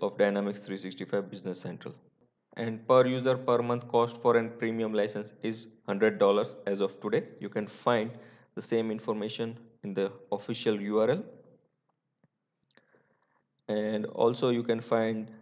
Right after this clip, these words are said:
Dynamics three sixty-five Business Central licensing guide in the resource section and the description of this lecture as well. I'm clicking on this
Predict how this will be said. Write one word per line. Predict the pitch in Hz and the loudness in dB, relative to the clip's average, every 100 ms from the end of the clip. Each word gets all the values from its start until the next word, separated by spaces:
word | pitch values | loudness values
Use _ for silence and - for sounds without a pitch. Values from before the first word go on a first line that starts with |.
| _ - | _ -2
Dynamics | 107 107 110 110 | 2 2 0 -2
three | 107 | -6
sixty-five | 104 104 104 101 101 | -6 -8 -8 0 0
Business | 104 101 104 | 0 -6 -6
Central | 104 110 107 | -6 -6 -2
licensing | 101 101 110 107 104 | 0 0 -2 -4 -4
guide | 98 98 98 - - - _ - | 0 2 0 -6 -20 -20 _ -8
in | 101 | -2
the | 101 101 | 0 0
resource | 101 110 117 | -2 -2 0
section | 110 - 120 98 | -2 -2 -2 -2
and | 98 | -2
the | 95 | -2
description | 98 - 104 - 98 | -4 -6 -10 -6 -6
of | 90 | -6
this | - - | -8 -8
lecture | 98 - 95 92 | -8 -6 -6 -4
as | 90 | -4
well. | 101 156 - - - - - | -2 -2 -6 -20 -20 -20 -14
I'm | 113 104 | -10 -10
clicking | - 113 123 117 | -6 -6 -4 -4
on | 113 110 | -4 -2
this | 113 - | -6 -8